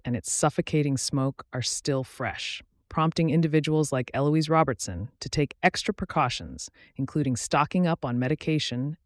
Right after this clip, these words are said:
and installing air filters. While the government has improved air quality monitoring and communication, the question of smoke refuges and rebates for air quality improvements remains. It's a race against time and nature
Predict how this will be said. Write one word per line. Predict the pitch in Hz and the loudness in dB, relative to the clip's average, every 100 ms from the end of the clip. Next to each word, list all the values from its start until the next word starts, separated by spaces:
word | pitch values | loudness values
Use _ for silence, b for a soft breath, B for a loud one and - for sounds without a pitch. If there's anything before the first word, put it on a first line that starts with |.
| - | -8
and | 113 | -4
installing | 110 - 123 120 120 | -4 -4 -4 -2 -4
air | 113 113 | -4 -8
filters. | - - - - - - - _ _ _ _ _ | -8 -12 -12 -14 -14 -16 -18 _ _ _ _ _
While | 156 | 0
the | 156 | 2
government | 147 202 247 226 | 4 6 6 4
has | 180 156 | 4 2
improved | 151 - 175 160 - | 0 2 2 0 0
air | 156 | 0
quality | 160 156 143 139 | 2 0 2 0
monitoring | 131 131 147 135 117 98 | 0 0 0 -2 -4 -6
and | 98 120 | -6 -6
communication, | - 147 131 - 170 175 113 98 110 b b b _ | -2 -2 -2 0 2 2 -2 -6 -10 b b b _
the | - | -2
question | - 220 - 233 | 4 4 4 2
of | 156 | 2
smoke | - 185 214 | 4 6 6
refuges | - 135 - 120 117 110 | 2 -2 -2 -4 -4 -6
and | - 131 | -6 -2
rebates | 147 180 127 101 - | 0 0 0 -2 -6
for | - - | -8 -2
air | 165 | -2
quality | 175 160 139 131 123 | 0 -2 -2 -2 -2
improvements | 117 - 175 - 107 - - | -4 -4 -4 -4 -6 -8 -6
remains. | 120 127 117 78 - - _ _ _ _ _ _ _ _ _ - | -2 -2 -2 -6 -12 -18 _ _ _ _ _ _ _ _ _ -14
It's | - | -8
a | 131 | -2
race | 135 170 - | 4 4 4
against | 185 175 - | 2 2 0
time | - 165 165 | 0 2 2
and | 143 | 2
nature | 131 131 - 80 | 0 -2 -4 -10